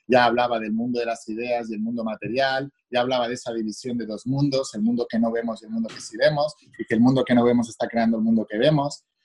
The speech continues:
etcétera, etcétera, etcétera. Al final son todo representaciones mentales para que la gente entienda que tus pensamientos dominantes, como decía Napoleón Hill en el libro Piensa y hágase rico, o sea, Napoleón Hill, para los escépticos, eh,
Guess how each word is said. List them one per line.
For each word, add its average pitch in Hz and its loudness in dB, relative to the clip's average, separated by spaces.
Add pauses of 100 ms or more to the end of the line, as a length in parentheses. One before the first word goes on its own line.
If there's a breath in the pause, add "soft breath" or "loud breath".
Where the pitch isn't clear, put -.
(240)
etcétera, 139 2
etcétera, 120 -4
etcétera. 98 -6
Al 104 -4
final 160 0
son 180 -2
todo 170 4
representaciones 147 -2
mentales 135 -2
para 113 -2
que - -8
la 110 -4
gente 143 -8
entienda 127 -4 (240)
que 127 -4
tus 123 -4
pensamientos 131 0
dominantes, 147 2
como 110 0
decía 123 -2
Napoleón 117 0
Hill 120 -12
en 110 -10
el 98 -16 (100)
libro 110 -8
Piensa 131 -6
y 117 0
hágase 110 -2
rico, 131 -8
o - -8 (240)
sea, 160 2 (720)
Napoleón 135 4
Hill, 160 4
para 120 -2
los 117 -8
escépticos, 135 -6 (760 soft breath)
eh, 131 2